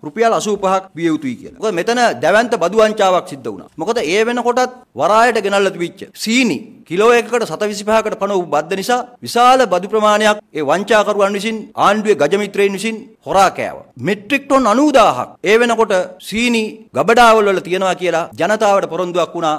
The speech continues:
නැවත මෙවැනි තත්ත්වයක් ඇති වෙන්නේ නෑ. මැයි මාසෙ දක්වා මිල සංශෝධනයක් අවශ්‍ය වෙන්නේ නෑ කියලා. නමුත් සජාත් මෞසිත් විල්මා ට්‍රේඩින් කොම්පැනි ඇතුළුව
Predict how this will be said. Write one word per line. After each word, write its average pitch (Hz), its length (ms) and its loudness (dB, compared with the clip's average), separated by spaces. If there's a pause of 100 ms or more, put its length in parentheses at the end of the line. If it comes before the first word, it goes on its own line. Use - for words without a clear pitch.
(120)
නැවත 175 400 -2
මෙවැනි 185 260 -4
තත්ත්වයක් 160 380 -4
ඇති 135 160 -6
වෙන්නේ 160 240 -8 (180)
නෑ. 147 240 -2 (240)
මැයි 165 280 0
මාසෙ 214 340 0
දක්වා 160 400 -2 (320)
මිල 180 200 -2 (160)
සංශෝධනයක් 160 680 -4
අවශ්‍ය 147 260 -4
වෙන්නේ 139 160 -6
නෑ 123 180 -4
කියලා. - 300 -20
නමුත් 226 320 -2
සජාත් 233 380 2
මෞසිත් 214 320 -4 (100)
විල්මා 233 340 0
ට්‍රේඩින් 208 380 -2
කොම්පැනි 185 380 -2
ඇතුළුව 175 320 0